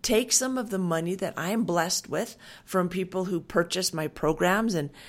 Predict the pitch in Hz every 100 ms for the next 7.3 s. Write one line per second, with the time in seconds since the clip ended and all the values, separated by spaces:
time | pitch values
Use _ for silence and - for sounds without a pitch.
0 | - 160 180 170 156 - - 196 202 175
1 | 175 165 156 147 147 139 147 143 190 247
2 | - - - 190 185 208 233 240 220 214
3 | 214 185 - 226 277 202 151 185 208 -
4 | - - 233 214 - 208 202 214 - 214
5 | - 180 240 233 196 220 - - - -
6 | 175 202 220 - 196 196 226 233 269 370
7 | - 127